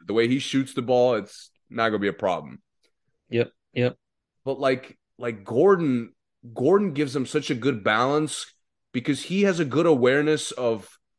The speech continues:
Speaker 1: like, where I should shoot the ball from.
Speaker 2: Mm-hmm.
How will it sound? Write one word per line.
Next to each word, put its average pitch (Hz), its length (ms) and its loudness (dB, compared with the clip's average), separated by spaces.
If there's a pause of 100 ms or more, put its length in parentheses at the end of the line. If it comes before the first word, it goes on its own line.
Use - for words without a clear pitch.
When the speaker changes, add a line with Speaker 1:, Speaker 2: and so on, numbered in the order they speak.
(680)
Speaker 1:
like, 117 160 -2
where 120 340 6
I 123 120 4
should 117 240 -2
shoot 123 260 -2
the 110 80 -4
ball 92 240 0
from. 67 460 -10 (880)
Speaker 2:
Mm-hmm. 131 320 -2